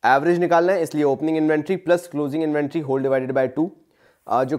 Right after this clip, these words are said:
cost of revenue from operation का मैंने एक फॉर्मूला बताया था, ओपनिंग स्टॉक प्लस नेट परचेजेस प्लस डायरेक्ट एक्सपेंसेस माइनस क्लोजिंग स्टॉक, उससे भी कई बार आपको ओपनिंग या क्लोजिंग स्टॉक निकालने को आ सकता है।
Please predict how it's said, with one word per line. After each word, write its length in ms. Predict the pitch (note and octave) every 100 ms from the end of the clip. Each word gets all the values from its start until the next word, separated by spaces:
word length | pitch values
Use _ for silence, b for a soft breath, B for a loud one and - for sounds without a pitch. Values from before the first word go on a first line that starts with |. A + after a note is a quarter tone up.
| D3+
cost 200 | E3+ E3+
of 120 | F3+
revenue 260 | D#3+ D#3 E3
from 160 | E3+ D#3
operation 380 | C#3 D3 D3 E3
का 60 | D#3
मैंने 160 | D3+
एक 60 | D3+
फॉर्मूला 300 | C#3+ C#3 C#3+
बताया 220 | C3 B2+
था, 40 | E3
ओपनिंग 400 | D#3 D3 D#3+ D3+
स्टॉक 400 | - C#3+ C#3+ -
प्लस 220 | D3 C#3 C#3+
नेट 220 | C#3+ C#3+
परचेजेस 500 | C#3 C#3 B2+ C3+ B2+
प्लस 220 | C#3 B2+
डायरेक्ट 280 | B2+ C#3+ C#3
एक्सपेंसेस 560 | C3+ C#3+ C3+ C3+ C3 A2+
माइनस 340 | A#2 D#3+ E3
क्लोजिंग 300 | C#3+ C3 C3+
स्टॉक, 340 | - A#2+ - _ b b b b b -
उससे 360 | D#3+ - G3+ F3+
भी 180 | F3+
कई 180 | F3+ D#3+
बार 160 | D3+ D3+
आपको 320 | C#3 - D3+
ओपनिंग 280 | C3+ C#3+ D3
या 60 | C#3
क्लोजिंग 340 | C#3+ C3+ C#3
स्टॉक 260 | - C#3+ C#3+
निकालने 400 | A#2+ B2+ C3+ C3+
को 140 | D3+
आ 160 | G#2+ C3
सकता 420 | - B2 - A#2+
है। 180 | B2